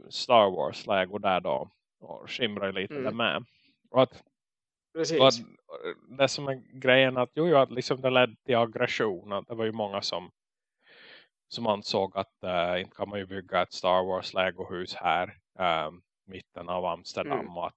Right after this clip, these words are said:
Speaker 1: det förstör hela den här kulturaspekten, och,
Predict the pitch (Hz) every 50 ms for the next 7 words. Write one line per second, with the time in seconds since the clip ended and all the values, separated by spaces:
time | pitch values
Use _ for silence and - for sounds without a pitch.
0 | _ _ 87 87 - 92 - - - 98 92 90 85 85 - 98 90 85 78 90
1 | 104 - _ _ _ _ _ _ _ _ _ - 87 87 _ _ 92 90 _ _
2 | 98 95 92 90 87 85 - - - - 90 - _ _ _ 92 - 82 82 -
3 | 90